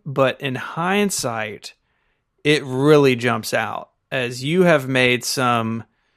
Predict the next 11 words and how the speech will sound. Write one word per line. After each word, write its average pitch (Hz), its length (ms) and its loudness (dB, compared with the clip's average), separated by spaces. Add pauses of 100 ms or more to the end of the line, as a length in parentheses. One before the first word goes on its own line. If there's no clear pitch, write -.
(200)
decisions 135 680 0
here 110 560 -6 (260)
to 156 120 -2
prioritize 131 920 0
things 120 460 -2
that 113 220 -6
your 123 160 -6
customers 120 600 -4
don't 117 240 -4
necessarily, 120 960 -6 (680)
um, 117 500 -2